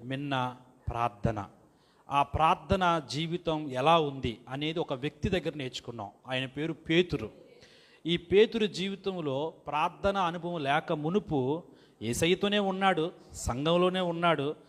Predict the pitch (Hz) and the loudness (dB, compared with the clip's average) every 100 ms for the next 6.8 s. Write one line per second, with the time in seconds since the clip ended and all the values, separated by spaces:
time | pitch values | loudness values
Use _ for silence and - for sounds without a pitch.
0 | _ - 127 131 165 170 175 170 165 151 | _ -2 -2 0 2 4 2 2 -2 -2
1 | 156 135 135 156 - - _ 117 139 180 | 0 0 -2 -6 -14 -20 _ -6 0 0
2 | 196 156 165 170 170 151 165 - 160 147 | 2 4 6 4 2 -2 -4 -4 -2 -2
3 | 127 151 - - - _ 185 214 220 147 | -2 -6 -10 -20 -20 _ -4 -2 0 0
4 | 143 160 165 _ _ _ 165 156 151 139 | 0 -4 -12 _ _ _ -2 0 4 4
5 | 135 131 131 135 - - _ _ 156 160 | 4 2 0 0 -8 -20 _ _ -6 -4
6 | 165 - 147 135 131 127 123 | -4 -4 -2 -2 0 0 -2